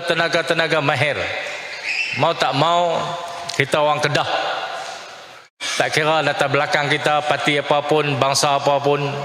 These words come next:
kena siapkan anak-anak kita, generasi baru dengan kemahiran kan, dan ilmu-ilmu baru untuk memenuhi keperluan tenaga kerja.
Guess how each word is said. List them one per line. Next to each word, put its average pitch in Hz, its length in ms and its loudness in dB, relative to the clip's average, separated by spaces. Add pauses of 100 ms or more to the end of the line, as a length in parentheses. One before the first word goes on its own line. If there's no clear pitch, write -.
(960)
kena 139 180 2
siapkan 139 540 2
anak-anak 131 340 2
kita, 139 320 2 (960)
generasi 139 420 2
baru 147 380 2 (720)
dengan 139 260 0
kemahiran 139 600 0
kan, 139 160 0 (180)
dan 135 220 0 (840)
ilmu-ilmu 139 560 2
baru 131 320 2 (880)
untuk 143 400 2 (220)
memenuhi 135 560 2 (400)
keperluan 143 640 2 (720)
tenaga 139 360 2
kerja. 143 400 2